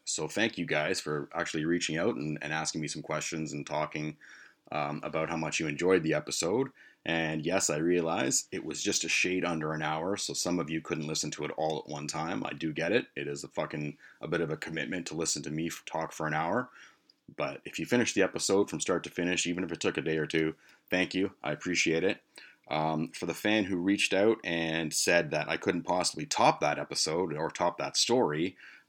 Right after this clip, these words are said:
um, I'm happy to report that you're probably wrong. Um,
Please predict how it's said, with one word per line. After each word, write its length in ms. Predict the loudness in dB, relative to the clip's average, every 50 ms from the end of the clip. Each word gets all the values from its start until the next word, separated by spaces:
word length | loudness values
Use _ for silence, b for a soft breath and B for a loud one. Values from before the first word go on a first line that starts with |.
| -4
um, 340 | 0 0 2 2 2 0 -2 -4
I'm 180 | -4 -2 -2 0
happy 400 | 4 4 4 4 4 2 0 0
to 80 | 0
report 500 | 0 -2 -4 -4 0 2 2 2 0 -2
that 120 | -4 -4 -2
you're 180 | -2 -4 -4 -4
probably 720 | -8 -8 -2 0 2 2 2 2 -2 -4 -2 0 2 2
wrong. 520 | 4 6 6 6 6 4 2 -2 -8 -16 -20 _ _ _ _ -8
Um, 480 | -6 -4 -2 -2 -2 -2 -4 -4 -6